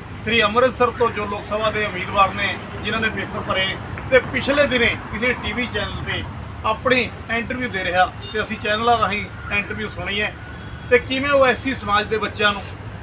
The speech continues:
ਐਸ ਸੀ ਸਮਾਜ ਦੇ ਬੇਟਿਆਂ ਨੂੰ, ਬੱਚਿਆਂ ਨੂੰ ਦੱਸ ਰਿਹਾ ਵੀ ਜਿਹੜੇ ਸਾਰਾ ਹੀ ਕ੍ਰਾਈਮ ਹੋ ਰਿਹਾ, ਛੁਰੀਆਂ ਚਲਾ ਰਹੇ ਨੇ, ਅਹ,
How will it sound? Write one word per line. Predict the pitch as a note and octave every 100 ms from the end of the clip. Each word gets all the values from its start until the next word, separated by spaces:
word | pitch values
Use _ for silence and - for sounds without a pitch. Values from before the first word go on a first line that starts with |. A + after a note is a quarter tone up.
| -
ਐਸ | G#3
ਸੀ | B3
ਸਮਾਜ | A#3+ A3 G#3+ G#3
ਦੇ | A3 G#3+ - - - -
ਬੇਟਿਆਂ | F#3+ G3 A3+ A3+
ਨੂੰ, | G#3+
ਬੱਚਿਆਂ | G#3 A3 A3
ਨੂੰ | A3 G#3+ - - - -
ਦੱਸ | G#3+ A3
ਰਿਹਾ | C4+ C4+
ਵੀ | C#4 - -
ਜਿਹੜੇ | A#3+ B3+ A#3+ - - -
ਸਾਰਾ | A3 C4+
ਹੀ | B3+ -
ਕ੍ਰਾਈਮ | F#3+ G#3
ਹੋ | G#3 G3+
ਰਿਹਾ, | F#3 F#3 E3+ - - - - -
ਛੁਰੀਆਂ | B3 C4+ C4
ਚਲਾ | A#3+ G#3 G3
ਰਹੇ | G#3 G#3
ਨੇ, | G3+ G3
ਅਹ, | - - - - - G3 F#3+